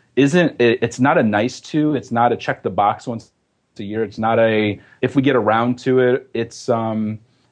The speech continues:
you know, if relationships are really important to you, how you actually show gratitude to people, um, can be, out of all the things that we think about in business, marketing, operations, finance,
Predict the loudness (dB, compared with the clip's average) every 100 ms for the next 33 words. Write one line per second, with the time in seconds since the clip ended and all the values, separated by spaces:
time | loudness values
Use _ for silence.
0 | _ _ _ _ _ _ _ _ -10 -6
1 | -6 -4 0 0 0 -2 -4 -2 0 2
2 | 2 0 -2 -2 -6 -4 -2 0 -2 -4
3 | -6 -2 0 0 0 -2 -8 -8 -6 -8
4 | -8 -12 -8 -6 -6 -8 _ _ -8 -6
5 | -6 -4 -2 -2 -2 0 2 4 4 4
6 | 4 0 -6 _ 0 0 2 2 2 2
7 | 0 -2 -4 -8 -10 -10 -12 -10 -6 -6
8 | -6 -8 -8 -8 -10 -8 -2 -2 -2 -4
9 | -2 -2 -2 -2 -2 -4 -6 -4 -2 -2
10 | -2 -4 -6 -12